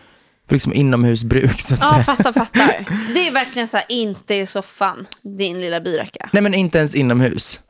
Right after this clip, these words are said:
Speaker 2: Okej, fattar. Det är
Speaker 1: De,
Speaker 2: verkligen
Speaker 1: de l-, äter, bor och lever ute.
Speaker 2: Fattar,
Speaker 1: Och deras
Speaker 2: fattar.
Speaker 1: rast är att två gånger om dagen bli släppta,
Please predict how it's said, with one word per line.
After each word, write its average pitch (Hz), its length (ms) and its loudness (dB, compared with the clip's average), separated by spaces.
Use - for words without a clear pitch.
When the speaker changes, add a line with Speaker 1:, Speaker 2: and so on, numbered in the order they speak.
Speaker 2:
Okej, 233 260 0
fattar. 170 360 -4
Det 175 100 2
är - 20 6
Speaker 1:
De, 175 80 2
Speaker 2:
verkligen 147 260 -2
Speaker 1:
de 175 240 2
l-, 175 320 2
äter, 170 560 0
bor 139 420 2
och 143 100 2
lever 117 380 2
ute. 113 600 -2
Speaker 2:
Fattar, - 500 -2
Speaker 1:
Och 147 60 4
deras 156 260 2
Speaker 2:
fattar. 147 160 2
Speaker 1:
rast - 420 -4
är 123 380 0
att - 300 -4
två 180 200 0
gånger 151 180 0
om 139 80 0
dagen 120 440 0
bli 131 100 0
släppta, 127 540 -2